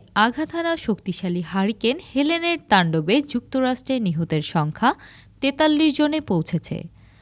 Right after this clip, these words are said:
স্থানীয় সময় বৃহস্পতিবার মধ্যরাতে ফ্লোরিডায় উত্তর পশ্চিমাঞ্চলে আঘাত হানে চার ক্যাটাগরির এই হারিকেন।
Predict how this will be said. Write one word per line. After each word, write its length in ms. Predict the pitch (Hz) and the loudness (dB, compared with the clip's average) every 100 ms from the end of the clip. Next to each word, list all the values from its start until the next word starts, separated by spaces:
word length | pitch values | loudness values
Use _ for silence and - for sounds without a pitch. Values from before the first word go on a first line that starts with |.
| - - - 180 | -20 -20 -4 -2
স্থানীয় 440 | - 196 170 160 | 4 4 6 2
সময় 400 | 156 170 156 254 - - - 196 | 2 2 4 4 2 -10 -10 4
বৃহস্পতিবার 840 | 226 311 330 - 349 339 339 330 | 10 10 8 4 6 8 8 8
মধ্যরাতে 760 | 226 180 170 180 160 151 233 370 | 8 6 6 4 4 4 2 2
ফ্লোরিডায় 760 | - 262 285 320 302 320 320 - - | 0 6 8 8 8 8 6 4 -4
উত্তর 400 | - - 349 339 | -4 2 4 4
পশ্চিমাঞ্চলে 840 | 339 320 - 320 320 320 320 320 - | 2 0 -2 0 0 0 2 2 2
আঘাত 360 | 196 196 190 | 2 4 4
হানে 220 | 175 185 294 | 2 2 -2
চার 320 | - 254 240 | 0 0 2
ক্যাটাগরির 600 | 254 254 240 247 254 - | 0 0 2 2 2 0
এই 140 | 180 175 | -2 0
হারিকেন। 580 | 160 156 - - 170 | 0 -2 -4 -6 -6